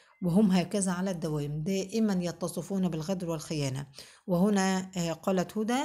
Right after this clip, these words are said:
"ليتنا ندرس سورة الحشر لنتعلم من هذه الدروس العظيمة"،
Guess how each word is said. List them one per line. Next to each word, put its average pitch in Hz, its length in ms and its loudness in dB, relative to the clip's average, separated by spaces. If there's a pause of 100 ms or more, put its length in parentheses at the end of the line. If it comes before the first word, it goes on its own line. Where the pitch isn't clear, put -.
(160)
"ليتنا 185 440 0 (120)
ندرس 170 200 -2
سورة 190 360 -4
الحشر 226 540 -2
لنتعلم 170 720 0
من 196 140 0
هذه 180 480 -2
الدروس 180 360 -6
العظيمة"، 226 480 -6